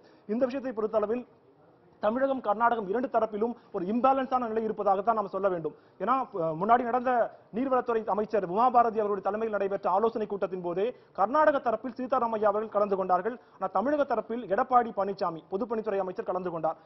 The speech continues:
அப்போ ஒரு ஆளுமை கொண்ட அனைத்து முடிவுகளும் எடுக்கிற அதிகாரம் கொண்ட முதலமைச்சர் ஒரு பக்கம், ஒரு அமை-, சாதாரண அமைச்சர் ஒரு பக்கம் என்கிற அந்த ஒரு இம்பேலன்ஸான நிலை இருந்தது.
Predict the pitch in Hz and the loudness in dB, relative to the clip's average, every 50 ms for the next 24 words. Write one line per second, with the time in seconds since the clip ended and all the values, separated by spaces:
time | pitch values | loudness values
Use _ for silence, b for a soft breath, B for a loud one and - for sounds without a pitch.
0 | b b b 175 185 - 247 254 190 175 175 165 175 214 247 254 254 247 240 240 | b b b 0 0 2 0 -2 0 4 6 8 10 10 8 8 4 0 0 2
1 | 240 285 247 196 202 247 233 - 254 233 240 240 233 247 247 220 214 208 220 226 | 4 4 4 4 4 0 -2 -4 -6 -4 -2 -2 0 0 0 0 0 0 0 2
2 | 214 180 175 226 240 254 254 247 214 240 233 214 208 196 202 233 233 233 233 - | 2 2 2 2 2 2 2 2 0 -2 -2 -2 -2 0 0 0 0 0 -2 -4
3 | 208 196 190 196 180 190 185 202 208 226 220 b b b b b 185 190 180 196 | -2 -2 -2 -2 -2 -2 -2 -4 -4 -6 -8 b b b b b 2 4 4 4
4 | 233 254 233 214 208 220 233 254 254 240 208 202 247 247 - 254 226 214 214 196 | 4 4 4 4 4 6 6 6 6 4 2 2 0 -2 -4 -2 -2 -2 0 -2
5 | 214 - 226 208 202 196 214 220 208 202 175 180 202 233 226 247 247 247 226 240 | -2 -2 -2 -4 -4 -2 0 0 0 0 -2 -2 -2 2 4 4 4 2 0 -2
6 | 233 233 196 190 202 220 214 190 196 180 180 170 214 233 | -4 -2 -2 -2 -2 -2 -2 -2 -4 -4 -4 -2 -2 -4